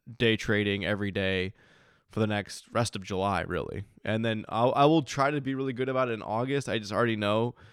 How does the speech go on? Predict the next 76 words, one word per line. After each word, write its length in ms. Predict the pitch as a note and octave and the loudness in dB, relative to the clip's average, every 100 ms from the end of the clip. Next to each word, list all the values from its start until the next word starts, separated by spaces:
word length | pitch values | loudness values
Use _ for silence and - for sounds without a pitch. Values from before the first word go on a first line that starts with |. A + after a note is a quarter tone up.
| - _ _ _ - | -20 _ _ _ -10
Uh, 200 | D2+ G#1+ | -10 -6
I 80 | B2 | -2
don't 120 | A#2+ | 0
know 120 | A#2+ | 2
how 160 | A2+ - | 0 0
often 300 | A2 A2+ - | -2 -2 -2
I'm 60 | A#2 | -2
gonna 80 | G#2+ | -2
be 80 | |
getting 160 | G#2 G#2+ | -2 -2
up 100 | G#2 | -2
at 80 | G#2+ | -4
five 360 | - G2+ G#2 | -4 -2 0
A 180 | G#2 G2+ | -2 -2
M 240 | F#2+ G#2+ G#2+ | -2 -4 -8
on 120 | - | -10
the 60 | G2+ | -6
West 260 | G2 G2+ - | -6 -6 -6
Coast, 360 | G2+ G#2 A#2 | -2 0 2
but 80 | C3 | 4
I 40 | |
just 80 | D3+ | 4
need 80 | G#3 | 4
to 80 | F3+ | 2
suck 220 | - D3+ | 4 6
it 80 | D3 | 6
up 80 | B2 | 4
and 160 | A2 | 0
do 160 | G#2+ F#2+ | 0 -2
it. 160 | E2+ | -2
You 100 | A2 | -4
know, 120 | A2 G#2+ | 0 2
all 100 | A#2+ | 4
the 80 | |
other 160 | B2+ B2+ | 4 4
guys 260 | A2+ A2 G#2+ | 2 2 0
do 220 | A2+ A2 | 2 4
it. 180 | G#2+ - - - _ _ - | 2 -2 -14 -20 _ _ -4
A 40 | |
lot 140 | A2 A#2 | 0 0
of 60 | |
my 140 | A2+ G#2+ | 0 -4
colleagues 640 | A2+ G#2+ A2 G#2+ A2 G#2 | -2 0 0 -2 -2 -4
and 200 | G2+ G2 | -8 -8
people 220 | A2 G#2+ | -6 -2
I 60 | G#2 | 0
look 200 | G#2 G#2 | 0 -2
up 140 | G2 - | -4 -2
to, 140 | G#2 | -2
or 60 | F#2+ | 0
mentors, 500 | F#2+ G2+ - G#2 G2 | -2 -4 -2 -2 -2
if 100 | G2 | -2
you 140 | G2 | -2
will, 340 | G2+ G#2 G2+ - - - _ | 0 0 -2 -8 -20 -20 _
and 80 | - | -16
friends, 520 | G#2 G#2+ G2+ G2+ G2+ | -6 0 2 0 -2
all 200 | - G2+ | -4 -4
live 120 | G2+ G2+ | -2 -4
on 60 | |
the, 200 | F#2+ D2+ | -4 -6
you 140 | D#2+ G2+ | -6 -6
know, 80 | |
West 280 | F#2 G2 - | -2 -2 -2
Coast 300 | - G2 F#2+ | 2 2 2
and 80 | F#2+ | -2
trade, 280 | - G2+ F#2+ | 0 4 6
and 60 | |
they 120 | C3 F#3+ | 8 8
get 120 | F3+ | 6
it 120 | C#3 | 2
done. 280 | C#3 G#2+ E2+ | 2 2 -2
So 200 | - G#2 | -4 -4
it's 120 | G2 | -4
like, 140 | G#2 | -6
all 60 | A2 | -2
right, 280 | A#2+ A2 | 0 0